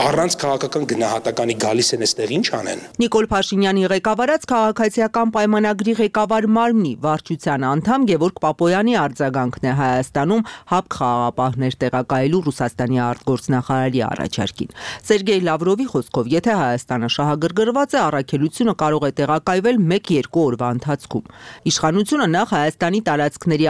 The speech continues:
Speaker 2: ադրբեջանական օկուպացիայի մասին գնահատական է ակնկալում Ռուսաստանի առաջնորդած ռազմաքաղաքական դաշինքի երկրներից։ Առաջարկը Մոսկվան առաջին անգամ չէ հնչեցնում։ Արևմուտք Ռուսաստան հակասությունների այս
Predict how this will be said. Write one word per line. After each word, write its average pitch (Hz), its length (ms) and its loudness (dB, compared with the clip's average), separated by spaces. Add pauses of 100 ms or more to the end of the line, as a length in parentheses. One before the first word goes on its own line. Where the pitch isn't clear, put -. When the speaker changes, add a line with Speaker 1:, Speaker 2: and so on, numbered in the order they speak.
Speaker 2:
ադրբեջանական 156 880 0
օկուպացիայի 135 720 -2
մասին 226 320 2
գնահատական 208 640 0
է 107 100 -2
ակնկալում 113 640 -2
Ռուսաստանի 123 560 0
առաջնորդած 135 800 -2
ռազմաքաղաքական 123 960 -2
դաշինքի 117 440 -6
երկրներից։ - 720 -4 (440)
Առաջարկը 156 560 0
Մոսկվան 151 400 -2
առաջին 151 460 0
անգամ 131 320 -2
չէ 120 220 0
հնչեցնում։ 120 560 0 (340)
Արևմուտք 139 500 -2
Ռուսաստան 147 540 0
հակասությունների 156 840 0
այս 139 160 0